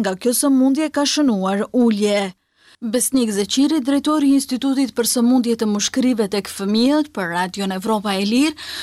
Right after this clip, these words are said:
bën të ditur se nga fillimi i vitit deri më tani në klinikën për fëmijë janë pranuar njëmbëdhjetë fëmijë me këtë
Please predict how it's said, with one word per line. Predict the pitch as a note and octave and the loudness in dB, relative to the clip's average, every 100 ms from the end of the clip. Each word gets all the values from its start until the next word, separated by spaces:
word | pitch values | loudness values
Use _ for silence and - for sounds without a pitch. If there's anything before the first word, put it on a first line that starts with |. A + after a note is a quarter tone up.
| - - | -14 -8
bën | F#3 D4+ E4 | -2 -2 -2
të | D#4+ | -4
ditur | D#4+ D#4 D4 | -2 0 0
se | C4+ B3+ | 0 0
nga | A#3 A3+ | 0 0
fillimi | B3 C#4 C#4+ C#4 | 2 4 4 4
i | A#3 | 4
vitit | C4 C#4 D#4+ C4 | 2 0 -2 -2
deri | G3+ F#3 | -4 -4
më | F#3+ G3 | -4 -4
tani | G3+ G3+ C4 C#4 | -2 0 4 2
në | G3+ - | 0 -4
klinikën | G#3 G#3 B3 B3 G#3 G3 | -4 0 0 0 -4 -6
për | G3+ | -8
fëmijë | G#3+ A3 C#4 D4+ - - - G#3+ | -2 2 2 0 -4 -12 -10 -4
janë | A#3+ E4 F4+ | -2 0 0
pranuar | F#4+ B3+ G3+ G3+ A#3 - A3+ | 0 2 2 0 -2 -4 0
njëmbëdhjetë | A#3+ D#4 E4 D4 E4 - | 4 4 0 -2 -2 -2
fëmijë | E4+ D4+ A3+ G3 | 0 2 2 0
me | G3+ F#3+ | -4 -4
këtë | - G3+ | -8 -6